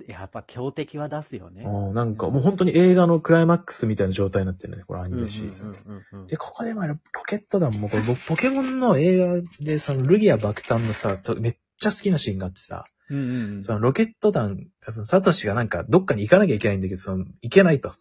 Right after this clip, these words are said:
Speaker 2: 海を渡っていかない。
Speaker 1: うんうん。
Speaker 2: で、どうしようってなってる時に、ロケット団が、その、船を出してくれんのよ。
Speaker 1: はいはい、あったあった、そのシーン。うん。
Speaker 2: そう、なんか、世界が滅ぶかどうかって時に、敵味方関係ねえぜ、みたいな。
Speaker 1: うん。綺麗なジャイアン化するんだよね。
Speaker 2: そう。
Speaker 1: うん。
Speaker 2: しっかり捕まってろよ、ジャリボーイっ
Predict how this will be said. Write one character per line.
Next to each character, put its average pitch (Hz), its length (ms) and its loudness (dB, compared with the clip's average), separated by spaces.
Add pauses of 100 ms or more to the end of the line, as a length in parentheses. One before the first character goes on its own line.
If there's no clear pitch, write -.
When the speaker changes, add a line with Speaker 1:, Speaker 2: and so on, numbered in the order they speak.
Speaker 2:
海 135 260 2
を 98 60 2
渡 95 200 0
っ - 20 -6
て 104 120 -6
い - 20 -6
か 101 80 -4
な 95 80 -6
い。 - 20 -8
Speaker 1:
う 95 40 -16
ん 101 40 -4
う 107 40 -2
ん。 - 20 -2
Speaker 2:
で、 127 40 -2
ど 165 120 10
う 196 60 10
し - 60 0
よ 113 80 2
う - 20 -14
っ - 20 -14
て - 60 -6
な 104 60 -4
っ - 20 -8
て 95 80 -8
る - 20 -10
時 90 160 -8
に、 95 80 -4
ロ 104 120 -2
ケ 160 100 -2
ッ 185 100 -8
ト 185 100 -6
団 98 180 -4
が、 - 280 -12
そ 95 120 -8
の、 - 20 -6
船 214 280 4
を 104 60 2
出 107 120 2
し - 100 -6
て - 80 -10
く - 100 -14
れ 85 60 -12
ん 90 80 -16
の 92 60 -12
よ。 95 80 -16 (420)
Speaker 1:
は 120 180 -10
い - 20 -8
は 127 140 -4
い、 123 60 -4
あ 117 100 -4
っ 139 100 -8
た 135 80 -6
あ 131 60 -4
っ - 20 -10
た、 123 140 -10
そ 117 120 -12
の 107 100 -10
シ 110 120 -16
ー 98 80 -12
ン。 90 40 -20
う - 20 -16
ん。 107 40 -14
Speaker 2:
そ 98 120 -8
う、 - 20 -6
な 104 100 -4
ん 107 40 -6
か、 101 80 -6
世 185 180 2
界 160 220 4
が 90 260 0
滅 147 320 4
ぶ 113 260 0 (140)
か 92 160 -6
ど 113 160 4
う 127 40 4
か 107 100 -4
っ 92 80 -16
て - 80 -20
時 98 240 -6
に、 90 40 -12
敵 - 220 -6
味 139 80 0
方 143 180 -2
関 120 220 -4
係 147 200 4
ね 151 80 4
え 165 40 4
ぜ、 113 160 0
み 92 80 -16
た - 100 -20
い - 40 -20 (200)
な。 120 80 -6
Speaker 1:
う 117 40 -4
ん。 98 240 -8 (100)
綺 - 160 -10
麗 190 160 0
な 101 140 -8
ジ 101 80 -8
ャ 123 80 -8
イ 147 80 -6
ア 156 60 -8
ン 151 40 -12
化 151 140 -8
す - 100 -14
る 143 80 -8
ん - 20 -10
だ 113 60 -10
よ - 20 -12
ね。 95 60 -10
Speaker 2:
そ - 160 0
う。 - 100 -8 (320)
Speaker 1:
う 113 40 -16
ん。 - 20 -6
Speaker 2:
し 107 120 -6
っ - 40 -16
か 123 140 -2
り 147 80 0
捕 147 180 0
ま 170 60 6
っ 185 100 -2
て - 80 2
ろ 175 60 6
よ、 160 80 6
ジ 123 100 2
ャ 117 60 2
リ 120 80 2
ボ 131 180 4
ー 107 40 2
イ - 20 0
っ 92 40 -6